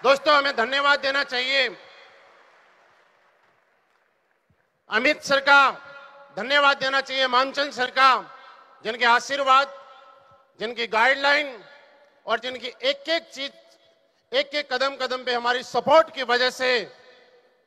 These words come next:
हम सारे के सारे लोग आज यहाँ पे खचाखच hall में बैठे हुए हैं। दोस्तों, हम धन्यवाद देना चाहिए हमें हमारे company top leader अनिल सर का कि जिन्होंने पिछले पांच साल में दिन देखी ना रात देखी।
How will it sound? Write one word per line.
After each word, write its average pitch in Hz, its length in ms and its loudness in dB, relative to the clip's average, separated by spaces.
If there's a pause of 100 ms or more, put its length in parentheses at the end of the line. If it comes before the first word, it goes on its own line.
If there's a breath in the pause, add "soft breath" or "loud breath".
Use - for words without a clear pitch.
(120)
हम 233 200 -4
सारे 277 440 4
के 285 180 -4
सारे 247 300 0
लोग 247 480 4 (920)
आज 208 260 -2
यहाँ 202 260 -2
पे 254 140 -6
खचाखच 240 720 -4
hall 220 160 -4
में 220 140 -6
बैठे 196 220 -6
हुए 196 200 -8
हैं। 175 180 -8 (720)
दोस्तों, 269 320 0
हम 285 80 -8
धन्यवाद 277 400 -2
देना 269 240 -4
चाहिए 254 320 -6
हमें 262 360 -2 (920)
हमारे 240 280 -4
company 247 400 -8
top 254 340 -4
leader 254 240 0
अनिल 247 300 -4
सर 269 180 -6
का 262 240 4 (920)
कि 233 100 -8
जिन्होंने 262 460 -2
पिछले 254 380 -6
पांच 269 320 -2
साल 262 340 -2
में 262 180 -8
दिन 269 200 -8
देखी 262 300 -2
ना 247 140 -4
रात 247 260 2
देखी। 262 520 -8